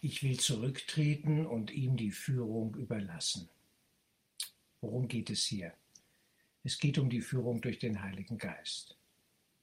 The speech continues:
Woran merken wir, dass wir im Ego sind und uns das Ego führt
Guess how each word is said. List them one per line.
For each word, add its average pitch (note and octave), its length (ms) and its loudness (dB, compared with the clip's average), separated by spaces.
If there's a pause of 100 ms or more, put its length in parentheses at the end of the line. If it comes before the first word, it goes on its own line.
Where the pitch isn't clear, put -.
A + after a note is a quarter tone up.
(300)
Woran E3+ 320 10
merken F3 440 6
wir, F2 220 -4
dass - 320 -6
wir A#2+ 120 -2
im A2 160 -4
Ego A#2+ 340 0
sind E3+ 420 4
und C3 140 -10
uns A#2 200 -6
das - 240 -4
Ego A#2 300 -2
führt D3 500 -2